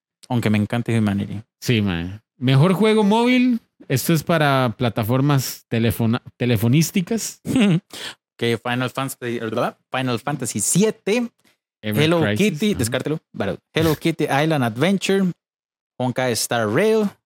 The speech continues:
Speaker 2: Ajá.
Speaker 1: este no sé cuál es, <laughs> Hunter Monster, ok, y
Speaker 2: Monster, Monster Hunter.
Speaker 1: Ma-,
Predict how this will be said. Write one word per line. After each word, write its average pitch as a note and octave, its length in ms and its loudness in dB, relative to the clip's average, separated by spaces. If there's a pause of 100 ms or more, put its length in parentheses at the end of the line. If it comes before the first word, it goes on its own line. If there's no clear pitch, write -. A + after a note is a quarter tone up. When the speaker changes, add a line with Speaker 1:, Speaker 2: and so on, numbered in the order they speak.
Speaker 2:
Ajá. A2 320 -4 (360)
Speaker 1:
este - 200 -8
no F#3+ 120 -2
sé - 260 -2
cuál E3 180 -2
es, E3+ 320 -4 (160)
<laughs> - 760 -4
Hunter D3+ 300 -2
Monster, F#3+ 500 2 (380)
ok, A3 160 -10 (340)
y C3+ 180 0
Speaker 2:
Monster, B2+ 360 0
Monster B2 380 0
Hunter. A#2 340 0
Speaker 1:
Ma-, E3 240 -2